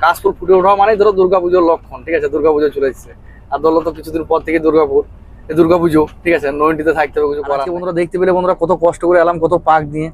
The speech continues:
কি জবাব দেবো তাহলে ওটাই চিন্তা করছি, ঠিক আছে? তার থেকে মনে হচ্ছে ট্রাকটা কিনে নেওয়া ভালো। ট্রাকটা দেখতে পেলে মোটামুটি ধরো বাইশ থেকে তেইশ টন মাল নিয়ে গেছি, তার থেকে তো মনে হচ্ছে অনেক ট্রাক্টর ভালো।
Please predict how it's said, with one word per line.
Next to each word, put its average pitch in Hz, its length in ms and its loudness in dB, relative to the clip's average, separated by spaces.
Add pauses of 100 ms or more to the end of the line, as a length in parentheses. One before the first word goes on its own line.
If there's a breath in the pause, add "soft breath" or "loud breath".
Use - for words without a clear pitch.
(160)
কি 180 180 -2
জবাব 165 320 2
দেবো 170 180 0
তাহলে 165 200 4
ওটাই 165 260 4
চিন্তা 143 340 -4
করছি, 127 380 -6 (200)
ঠিক 160 100 -4
আছে? 127 140 -2 (380 soft breath)
তার 156 180 2
থেকে 185 140 2
মনে 190 160 0
হচ্ছে 185 120 0
ট্রাকটা 175 380 -2
কিনে 175 220 -4
নেওয়া 170 200 4
ভালো। 135 280 -2 (380 soft breath)
ট্রাকটা 175 340 2
দেখতে 175 320 2
পেলে 190 180 2
মোটামুটি 180 380 0
ধরো 180 140 2
বাইশ 165 280 0
থেকে 180 200 0
তেইশ 170 280 2
টন 170 180 -2
মাল 151 220 2
নিয়ে 147 140 -2
গেছি, 127 280 -6 (380 soft breath)
তার 143 100 -2
থেকে 170 140 0
তো 170 100 2
মনে 170 100 0
হচ্ছে 170 140 2
অনেক 170 260 2
ট্রাক্টর 160 300 0
ভালো। 131 260 0